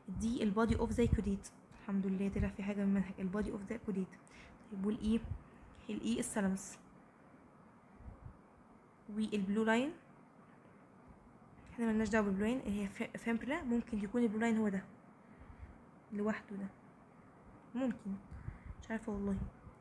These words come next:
ال G الفرونتو برايتال، آه، اوربيكيولم، اللي هي حرف ال G، الفرونتو برايتال اوربيكيولم. ادي جزئية من الفرونتو والبرايتال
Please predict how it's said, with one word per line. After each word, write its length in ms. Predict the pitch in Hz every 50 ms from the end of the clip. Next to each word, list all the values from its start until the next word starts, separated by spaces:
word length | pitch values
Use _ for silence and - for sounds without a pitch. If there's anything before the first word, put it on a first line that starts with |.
| - - - - - - - - - - - - - - - 220
ال 180 | 208 208 190
G 40 | 208 240 247 269 277 - - - - - - - - - - - -
الفرونتو 600 | 214 214 - - 233 240 247 262 247 - 269 269
برايتال، 560 | 233 226 220 220 240 233 - - 262 285 285 277 - - - - - -
آه، 200 | 208 202 202 -
اوربيكيولم، 560 | - 214 202 - 240 - - - 254 285 - - - - - - - - - - - - - - - - - - - - - - - - - - -
اللي 100 | 226 220
هي 60 | 226 -
حرف 200 | - 226 - -
ال 60 | 190
G، 60 | - - -
الفرونتو 540 | - 190 - - - 220 226 226 - - 320 - - - - - - - - - - - -
برايتال 480 | 196 208 208 220 233 226 285 277 262 262 - - - - -
اوربيكيولم. 540 | 214 196 196 226 214 - - 202 196 190 180 - - - - - - - -
ادي 160 | 233 208 226
جزئية 360 | 208 214 208 - 226 214 208
من 120 | 202 202 202
الفرونتو 600 | 196 196 - - - 220 240 240 247 285 320 370 - - - - - -
والبرايتال 1300 | 214 220 240 262 269 - - - - - - - - - 226 226 202 196 208 202 202 196 196 - 262 302